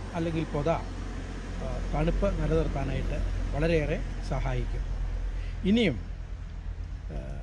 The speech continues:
ഒരു മെയിൻ വിളയായിട്ടാണ് ജാതി കൃഷി ചെയ്യുന്നതെങ്കിൽ അതിന് ഷെയ്ഡ് ആയിട്ട് ചീമക്കൊന്നയോ മറ്റ്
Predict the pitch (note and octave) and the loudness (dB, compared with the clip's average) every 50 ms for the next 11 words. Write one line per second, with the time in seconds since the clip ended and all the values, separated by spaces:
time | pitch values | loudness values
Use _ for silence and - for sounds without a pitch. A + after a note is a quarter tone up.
0 | - - - - - - - - - - - - E3 F3 F#3 F#3 E3+ C#3+ A#2+ G2+ | -6 -8 -6 -6 -8 -6 -8 -8 -8 -8 -2 2 4 6 6 6 4 2 -2 -6
1 | - - - - - - - - - - C#3 D3+ E3+ G3+ A#3 B3+ B3+ A#3+ A3 G3+ | -10 -14 -14 -14 -14 -14 -14 -12 -8 -4 0 4 4 6 6 4 4 2 2 2
2 | G3+ G3+ G3 F3 E3+ E3 D#3 - E3 D3 C3 C#3 D3+ G#3 - - - - - - | 4 4 4 4 2 2 2 0 -2 -2 -2 -4 -6 -8 -10 -12 -14 -16 -16 -18
3 | - - - - - - - - - - - - D3 D#3+ D#3 D#3+ E3 D#3+ F3 D3+ | -20 -20 -20 -20 -20 -18 -18 -16 -16 -16 -10 -2 0 2 4 4 2 2 -2 -2
4 | - D#3 C#3+ - E3+ D3+ D#3+ D3 C#3 B2 C3 B2 B2 A2+ G#2+ B2+ - - - - | -4 -6 -4 -4 0 0 0 0 0 -2 -4 -6 -6 -8 -8 -10 -10 -12 -14 -16
5 | - - - D#3+ D#3+ F3+ F#3 - - - E3+ E3+ F#3+ G#3+ A3 G3+ G#3 - - - | -20 -8 -4 0 0 2 0 0 2 2 4 4 4 4 2 -2 -4 -10 -20 -20
6 | - - - - - _ - D3+ D3 D3+ D3 - F3 E3 A3 D4 - _ _ - | -20 -20 -20 -20 -20 _ -6 -4 -4 -4 -2 -2 -4 -4 -4 -8 -16 _ _ 0
7 | E3+ D#3+ E3 F#3 F3+ - D#3+ D3+ D3+ D3 C#3+ C3 C#3 - _ _ - _ - _ | 0 2 2 0 -2 -4 -6 -4 -4 -4 -4 -6 -8 -12 _ _ -20 _ -20 _
8 | _ - - - - - - - - - D3+ D3+ - - F3+ E3+ | _ -20 -20 -20 -20 -20 -20 -14 -4 -2 -2 -2 0 2 0 0